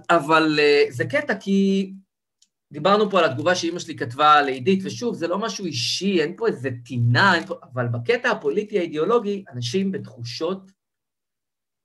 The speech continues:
אני אומר לך, אנשים בתחושות קשוחות מאוד. קשוחות מאוד, אתה רואה את זה כאילו מסביב, לא אלימות, תאונות. אנשים מרגישים מאוד מאוד, אה, לא בנוח עם האירוע הזה. ולכאורה, לא בנוח זה understatement of the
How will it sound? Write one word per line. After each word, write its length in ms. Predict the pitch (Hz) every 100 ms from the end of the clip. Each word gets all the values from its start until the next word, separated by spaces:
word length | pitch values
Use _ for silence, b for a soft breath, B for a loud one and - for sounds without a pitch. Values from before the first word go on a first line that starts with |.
| _
אני 80 | 120
אומר 60 |
לך, 60 | 170
אנשים 360 | 180 123 196 202
בתחושות 580 | 190 - 127 117 139
קשוחות 460 | - - 151 208 208
מאוד. 320 | 143 151 131 - _ _ _ _ _ _ _ _ _ _
קשוחות 440 | - 110 113 190 196
מאוד, 300 | 185 185 120
אתה 80 | 131
רואה 260 | 123 165
את 80 | 196
זה 100 | 180
כאילו 220 | 160 165
מסביב, 480 | 147 120 131 123 185 123
לא 480 | 147 220 262 254 - 147
אלימות, 480 | 143 147 156 123 120 - - _
תאונות. 480 | - 147 170 202 127 - _ _ _ _ _
אנשים 200 | 127 120
מרגישים 380 | 208 196 190 208
מאוד 380 | 190 190 202 208
מאוד, 400 | 185 180 196 151
אה, 460 | 170 160 147 143 139 120 - _ _
לא 140 | 139 156
בנוח 380 | 202 196 185 180
עם 100 | 139
האירוע 280 | 127 123
הזה. 200 | 123 117 120 B B B
ולכאורה, 680 | 139 131 147 170 220 202 208
לא 80 | 151
בנוח 300 | 156 170 175
זה 180 | 131 156
understatement 580 | 170 147 151 185 190 160
of 140 |
the 60 | 139